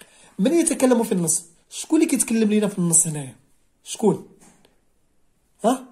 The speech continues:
هاد النص اللي قريناه، شكون اللي كيتكلم؟ شكون اللي كاتبو؟ هم؟ هو الشاعر، كيكون كاتبو الشاعر، فين كيكون؟ هو الآخر،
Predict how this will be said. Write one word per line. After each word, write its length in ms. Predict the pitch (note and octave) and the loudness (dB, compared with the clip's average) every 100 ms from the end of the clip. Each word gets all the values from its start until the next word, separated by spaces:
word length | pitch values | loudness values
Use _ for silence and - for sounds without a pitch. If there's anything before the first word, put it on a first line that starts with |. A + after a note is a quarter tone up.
| _ - | _ -8
هاد 120 | D#3 | -2
النص 160 | F#3+ F#3+ | 0 0
اللي 100 | F#3+ | -2
قريناه، 420 | F#3 F3+ F3 D3+ - _ - - _ _ | -2 0 0 -4 -10 _ -20 -20 _ _
شكون 300 | - - - | -20 -12 -2
اللي 120 | B3 - | -2 0
كيتكلم؟ 440 | G#3 - F3+ D3 - _ _ _ _ _ | -4 0 -2 -2 -10 _ _ _ _ _
شكون 220 | - B3+ | -4 -2
اللي 120 | B3 | 2
كاتبو؟ 320 | A3 F3+ D#3 - _ _ _ _ _ _ _ _ | 2 2 -2 -8 _ _ _ _ _ _ _ _
هم؟ 160 | G3 D4+ - _ _ - _ G3 | -6 -6 -12 _ _ -20 _ 0
هو 260 | A#3 F#4 F4 - _ | 2 2 0 -12 _
الشاعر، 480 | - - F4+ C#4 F#3+ F3+ - _ _ _ | -10 -2 2 4 2 0 -10 _ _ _
كيكون 220 | - G#3+ | -10 -4
كاتبو 240 | A#3+ A#3 | -2 -2
الشاعر، 360 | A#3 - D4 A3 | -4 -2 -2 -2
فين 140 | F#3+ | -2
كيكون؟ 360 | B3+ A#3 F#3+ E3 - | -6 -2 -2 -2 -6
هو 140 | C4 E4 | -2 -2
الآخر، 400 | C#4 A3 F#3 | 0 -2 -2